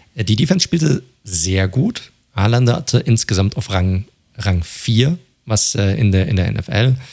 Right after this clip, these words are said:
Ähm, da mal so ein bisschen positiv herauszuheben. Du hattest einen Trey Hendrickson, der ein, äh, Career Year hatte mit dreizehn Komma fünf Sacks,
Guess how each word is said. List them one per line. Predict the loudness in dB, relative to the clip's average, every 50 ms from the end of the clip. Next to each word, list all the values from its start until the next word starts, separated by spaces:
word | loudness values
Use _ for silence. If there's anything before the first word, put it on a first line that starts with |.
| -20 -20 -20 -20 _ _ _ _
Ähm, | -2 0 0 2 2 0 0 -2 -2 0
da | 0 2 2
mal | 2 2 2
so | 0 0
ein |
bisschen | 0 0 -2 -2 -4
positiv | -4 -2 0 0 0 0 -4 -4 -2
herauszuheben. | -2 0 0 0 0 0 0 0 0 2 2 2 2 2 2 2
Du | 2 2
hattest | 0 0 0 -2 -2 -2
einen | -4 -4 -4
Trey | -2 -2 0 2
Hendrickson, | 2 2 2 2 0 0 -2 -2 -2
der | -2 0
ein, | 0 -2 -2
äh, | -4 -4 -4 -4 -2 -2 0 -2 -2
Career | -2 -2 -4 0 0 2 2 2
Year | 2 2 2 0 2 0
hatte | 0 0 0 0 0 0
mit | -2 -2 -4
dreizehn | -4 -2 -2 -2 -2 -2 -2 -2
Komma | -2 -2 -2
fünf | -2 -2
Sacks, | -2 -4 -4 -4 -8 -8